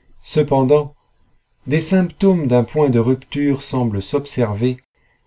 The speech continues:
à cause de la rapidité des changements et de la dégradation qui se manifestent tant dans des catastrophes naturelles régionales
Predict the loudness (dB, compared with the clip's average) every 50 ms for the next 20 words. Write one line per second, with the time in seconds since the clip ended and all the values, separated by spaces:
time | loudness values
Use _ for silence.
0 | _ _ -4 -2 -2 -2 -2 -2 0 0 0 0 0 0 2 2 0 0 -2 -4
1 | -4 -6 -8 -8 -8 -6 -2 0 0 0 0 -2 -2 -2 -2 -2 -2 -2 -2 -2
2 | -2 -2 -4 -6 -6 -6 -4 -4 -4 -2 0 0 0 0 0 0 0 0 -2 -4
3 | -6 -8 -8 -8 -8 -12 _ _ _ _ _ _ _ _ _ _ -14 -10 -8 -6
4 | -4 -2 -2 -2 -2 -2 -4 -4 0 2 4 4 4 2 -4 -8 -10 -10 -10 -10
5 | _ _ _ _ _ _ _ _ _ 0 2 2 2 2 2 2 2 0 0 2
6 | 2 2 4 2 0 0 -2 -2 0 0 0 0 0 -2 -4 -2 -2 -4 -2 0
7 | 0 0 0 0 -2 -2 0 0 0 0 0 2 0 0 0 0 -2 -4 -8